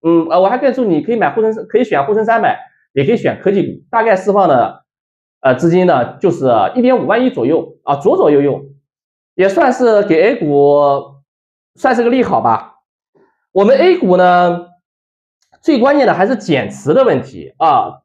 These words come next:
就是增加场外资金，它只是一方面，最关键是减持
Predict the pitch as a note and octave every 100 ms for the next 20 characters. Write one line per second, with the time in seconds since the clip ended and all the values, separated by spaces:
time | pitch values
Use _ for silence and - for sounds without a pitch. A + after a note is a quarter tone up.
0 | _ - E4 C#4+ G#3 G#3 F4 F#4 E4+ D#4
1 | D4 - - D3 A3+ G3 G#3 A3 A3+ A3+
2 | - _ _ - C#4 F3 A3 A#3 G#3 B3+
3 | B3+ G3+ A#2+ - - C#4 C#4 C#4+ C4+ -
4 | D3 G2 G2 -